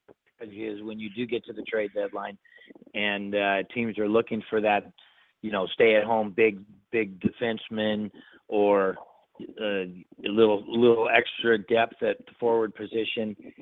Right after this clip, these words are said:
and then he starts picking for. I think this is all part of the, the whiteboard filled in going forward because we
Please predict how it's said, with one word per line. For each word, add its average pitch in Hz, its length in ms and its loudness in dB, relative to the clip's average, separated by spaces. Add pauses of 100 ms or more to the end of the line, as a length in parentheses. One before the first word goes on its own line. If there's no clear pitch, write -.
(300)
and 101 380 -4
then 110 200 0
he 110 220 -4
starts 104 240 0 (220)
picking 120 240 -6 (1700)
for. 101 340 -6 (1080)
I - 80 -20
think 113 220 -6
this 110 220 2
is 92 120 -6
all 101 240 2
part 107 240 4
of 92 140 -2
the, 95 240 -2 (420)
the 104 60 2
whiteboard 104 560 4 (2250)
filled 104 280 2
in 104 260 -4 (480)
going 104 360 -2
forward 110 320 4
because 101 240 -4
we 104 180 -2